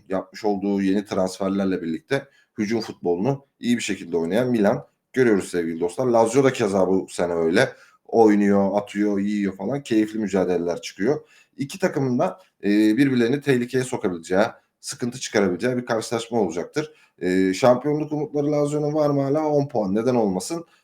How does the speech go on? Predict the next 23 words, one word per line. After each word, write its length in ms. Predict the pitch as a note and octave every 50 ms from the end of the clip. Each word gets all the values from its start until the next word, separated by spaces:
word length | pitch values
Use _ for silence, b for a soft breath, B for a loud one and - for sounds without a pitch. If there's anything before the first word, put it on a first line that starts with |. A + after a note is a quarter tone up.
| b -
E, 160 | F#2 F#2+ G2
düşük 260 | G#2+ - - - -
bir 60 | A#2
ihtimal 320 | G#2+ G2+ - G2 G2+ G2 F#2
gibi 180 | F2+ F2+ E2+
de 40 | F2+
olsa 200 | F#2 F#2 - A#2
Inter, 320 | G#2+ G2 G2+ - G2 G2 G2
Napoli, 320 | F#2 F2+ - F#2+ F#2+ G2
Atalanta 560 | F#2 F#2 - - F2 F#2 F#2+ F#2+ F#2+ - F#2
falan 320 | - - F#2 F#2 F2+ F2+ -
filan 180 | F#2 F#2 B2+
ama 300 | G3 A3 F#3+ E3 E3 b b b b b -
en 100 | - B2+
azından 280 | B2 G#2+ G2 A#2+ D3
Şampiyonlar 640 | D3 - B2+ G#2+ A2 - - A2+ A2+ A#2 A#2 A2+ A2
Ligi, 300 | G#2+ F#2+ F2 D#2+ D#2 _ _ _ _ _ _ _ -
e, 60 | E2 E2+ E2+ E2+ E2+ E2 E2 E2 - -
potasına 520 | _ _ - G2+ G2+ G2+ G2+ - F#2+ G2
atmak 240 | G2 G2 - G2+ F#2+
isteyecektir 520 | - - - F2+ E2+ E2+ E2+ E2+ - F2
Lazio 340 | F2+ F2 F2 F2 E2 E2+ E2
kendini. 540 | - - E2 D#2+ D#2+ E2 F#2+ C3+ E3 D3 -